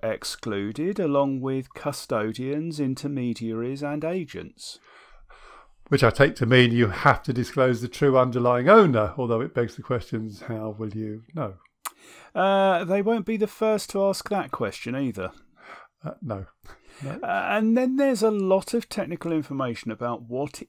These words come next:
Speaker 1: is and isn't a, quotes, reporting company, um,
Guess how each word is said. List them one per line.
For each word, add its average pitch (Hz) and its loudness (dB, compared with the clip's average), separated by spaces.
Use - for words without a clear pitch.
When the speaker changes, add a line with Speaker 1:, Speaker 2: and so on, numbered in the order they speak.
Speaker 1:
is 120 -2
and 131 -6
isn't 107 -8
a, 113 -6
quotes, - -4
reporting 127 -6
company, 85 -14
um, 110 -4